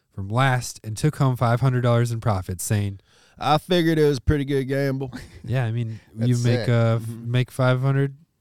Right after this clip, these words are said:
Speaker 1: just make four hundred bucks?
Speaker 2: It's just, like, hustle.
Speaker 1: Yeah.
Speaker 3: Yeah.
Speaker 1: That mindset of no race too small helped A J cut his teeth and fatten his wallet.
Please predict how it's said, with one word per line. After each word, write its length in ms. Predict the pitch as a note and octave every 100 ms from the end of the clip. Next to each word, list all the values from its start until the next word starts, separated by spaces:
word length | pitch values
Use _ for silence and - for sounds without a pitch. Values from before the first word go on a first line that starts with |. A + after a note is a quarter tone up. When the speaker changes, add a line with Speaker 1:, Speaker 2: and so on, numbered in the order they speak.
| A2+
Speaker 1:
just 140 | A2
make 180 | C#3+ C#3+
four 180 | C#3+ D3
hundred 160 | D3
bucks? 380 | D3+ G3+ - - -
Speaker 2:
It's 120 | -
just, 160 | C#3 B2+
like, 220 | G2+ -
hustle. 640 | - - A#2 A#2 - D#2 _ _
Speaker 1:
Yeah. 200 | G#2 G2
Speaker 3:
Yeah. 200 | G#2+ F#2 E2+ _ _ _ _ _ _
Speaker 1:
That 180 | C#3+ D3
mindset 460 | D3+ F3 G3+ - F3+
of 120 | C#3
no 220 | B2+ C#3
race 300 | D#3 D3+ D3+
too 160 | - C#3+
small 340 | - A#2 A2
helped 340 | G#2 B2 A#2+ -
A 120 | D3+
J 180 | D#3+ D#3+
cut 180 | C#3 C#3
his 140 | B2+
teeth 360 | - G3 G3+ -
and 160 | - B2
fatten 280 | C#3+ C3+ C#3
his 180 | C3+ A2
wallet. 340 | E2+ D2+ D2+